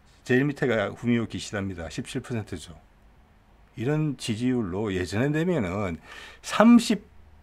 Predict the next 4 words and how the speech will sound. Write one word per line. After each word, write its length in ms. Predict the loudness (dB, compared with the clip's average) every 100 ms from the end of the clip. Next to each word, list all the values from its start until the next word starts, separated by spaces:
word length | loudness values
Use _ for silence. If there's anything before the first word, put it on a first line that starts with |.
| -6
퍼센트 600 | 2 4 4 4 2 2
중반만 640 | 2 6 8 10 8 6
돼도, 360 | 4 0 0 -4 -14 _ -20 -20 _ -20 _ _
어, 460 | -16 -8 -4 -4